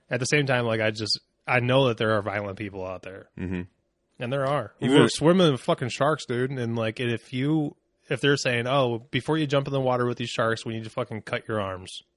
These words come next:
Speaker 1: and bleed
Speaker 2: <laughs>
Speaker 1: out, out there with the sharks," it's only because, you know, there's some guy that he cut his wrist and now he's dying or some gay shit, right?
Speaker 2: <laughs> Yeah.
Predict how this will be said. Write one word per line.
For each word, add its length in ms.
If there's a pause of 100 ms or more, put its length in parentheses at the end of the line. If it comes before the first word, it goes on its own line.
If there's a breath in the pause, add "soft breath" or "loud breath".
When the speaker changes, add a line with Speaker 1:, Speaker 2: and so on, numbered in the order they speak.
(260)
Speaker 1:
and 260
bleed 300
Speaker 2:
<laughs> 0
Speaker 1:
out, 320 (280)
out 260
there 200
with 140
the 100
sharks," 420 (840 soft breath)
it's 260
only 300
because, 580
you 60
know, 300
there's 280
some 180
guy 200
that 220
he 160
cut 200
his 220
wrist 340
and 320
now 220
he's 140
dying 300
or 220 (640)
some 240
gay 220
shit, 300 (120)
right? 240 (400)
Speaker 2:
<laughs> 0 (160)
Yeah. 440